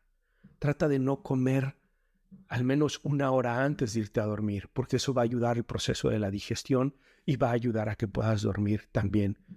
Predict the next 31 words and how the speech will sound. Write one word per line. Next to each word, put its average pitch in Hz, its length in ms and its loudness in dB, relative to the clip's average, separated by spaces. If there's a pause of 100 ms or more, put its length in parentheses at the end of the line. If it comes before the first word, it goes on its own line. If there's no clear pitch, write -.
de 131 80 2
manera 107 360 0
más 98 220 0
apropiada. - 640 -10 (1300)
La 160 160 0
segunda 262 460 2
conducta 180 440 2
salutogénica 165 1000 0
es 160 420 -2 (140)
cuida 170 380 2
de 139 120 0
tu - 160 -6
nutrición. 101 720 -6 (1040)
Así 156 240 2
es, 156 260 -2 (420)
muchas - 260 0
personas 160 520 2
no 151 100 2
solamente 143 920 0
abusan 123 440 0
de 131 80 2
la 113 100 -2
cafeína, 175 520 0
que 139 120 -4
por 113 180 -2
cierto, 143 460 2
la 170 80 -2
cafeína 123 520 -2
también 120 340 0
se - 120 -2
asocia 143 560 -2